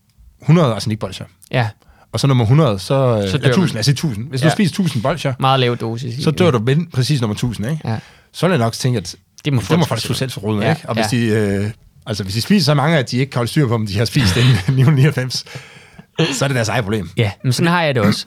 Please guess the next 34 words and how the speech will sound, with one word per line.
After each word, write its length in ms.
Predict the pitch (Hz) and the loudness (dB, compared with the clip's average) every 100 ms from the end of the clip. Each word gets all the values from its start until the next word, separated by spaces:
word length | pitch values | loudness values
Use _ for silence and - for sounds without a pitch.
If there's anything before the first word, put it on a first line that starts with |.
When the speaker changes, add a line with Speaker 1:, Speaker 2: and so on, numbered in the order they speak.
| - | -2
Speaker 2:
Sådan 160 | 151 | 2
har 80 | 139 | 4
Speaker 1:
Men 20 | |
Speaker 2:
jeg 80 | 123 | 4
det 80 | 113 | 4
Speaker 1:
hvis 60 | |
det 80 | 117 | 4
Speaker 2:
også. 140 | 131 - | 4 4
Speaker 1:
er 40 | |
Speaker 2:
Og 60 | 156 | 2
det 20 | |
er 40 | |
jo 40 | 135 | 2
Speaker 1:
to, 20 | |
Speaker 2:
det 0 | |
samme 200 | 156 147 | 4 4
Speaker 1:
så 60 | |
Speaker 2:
argument, 280 | 120 151 156 | 4 2 2
man 100 | 151 | 0
kan 100 | 131 | 0
overføre 420 | 127 143 - 127 | 0 0 0 -2
til 320 | 117 127 110 117 | 0 -2 -2 -2
narkotika, 840 | 117 - 160 - 143 135 131 127 | -4 -2 -4 -4 -4 0 2 0
øh, 220 | - 123 | -2 -2
cigaretter 540 | 127 131 123 113 110 135 | -2 -2 -2 0 0 0
og 200 | 117 117 | 0 -2
den 160 | 147 139 | -2 -2
slags. 340 | 131 107 - | -4 -4 -4
Altså, 160 | 117 - | -6 -2
det 80 | 131 | 0
må 160 | 131 | 0
være 220 | 123 113 107 | 0 -2 -2
folks 400 | - 107 - - | -6 -8 -10 -14
eget 240 | - 95 | -8 -6